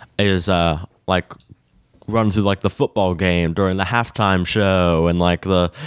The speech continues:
the fireworks are coming up, and that seems like a very, like, nationalistic part of America that I, I hope they critique well in Falcon and the Winter Soldier.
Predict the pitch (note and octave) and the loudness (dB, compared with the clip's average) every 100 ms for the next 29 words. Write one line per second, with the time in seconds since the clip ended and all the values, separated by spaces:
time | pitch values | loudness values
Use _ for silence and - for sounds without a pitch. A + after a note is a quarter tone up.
0 | D#3+ B2 A2 B2 C#3+ B2+ A#2 G#2+ G#2 A2+ | -8 -6 -4 0 2 2 0 0 -2 0
1 | G2 F#2+ F2+ E2+ G#2+ A#2 - D3 D3 B2 | 0 2 2 0 0 0 0 0 0 0
2 | E2+ G#2 A2 A2 G#2+ A#2+ A#2+ A2+ G#2+ G2 | -2 0 0 0 0 0 2 2 2 0
3 | - G2 F2 G#2 A2 G#2+ G#2 F#2+ G#2+ - | -2 -2 -2 -2 0 0 -2 -2 -2 -2
4 | G#2 - - - A#2 - - G2+ G2 G2 | -4 -4 -6 -2 -2 -4 -4 -2 0 0
5 | G2+ - F2 E2 F2 F2 E2+ E2+ F2 F#2 | 0 0 0 2 2 2 2 2 0 0
6 | F2+ - F#2+ - G#2 - C3 - - - | -2 0 -2 0 -2 -2 -4 -6 -18 -20
7 | - - - - F#2+ E2+ C2 D#2+ - D#2+ | -20 -20 -18 -4 0 0 -2 -6 -8 -4
8 | C#2+ C#2 D#2+ D#2 C2+ C#2+ C2+ C2 - | -4 -2 -2 -2 -2 -4 -4 -6 -8